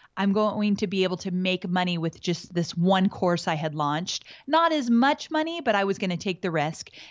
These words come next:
And I was gonna go all in with doing webinars and promoting this one course and,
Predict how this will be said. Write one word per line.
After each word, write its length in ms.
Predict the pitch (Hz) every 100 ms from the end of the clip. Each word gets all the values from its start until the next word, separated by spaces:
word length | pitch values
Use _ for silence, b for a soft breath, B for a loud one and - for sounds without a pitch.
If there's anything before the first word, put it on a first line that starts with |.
| B
And 120 | 208
I 60 | 208
was 140 | 190
gonna 180 | 214 202
go 260 | 185 180 -
all 300 | 214 233 240
in 360 | 208 185 180 -
with 400 | 185 180 175 175
doing 300 | 175 196 196
webinars 600 | 208 247 214 175 156 151
and 100 | 175
promoting 540 | - 190 190 226 233 202
this 200 | 180 -
one 200 | 180 165
course 500 | - 170 160 151 190
and, 220 | 165 160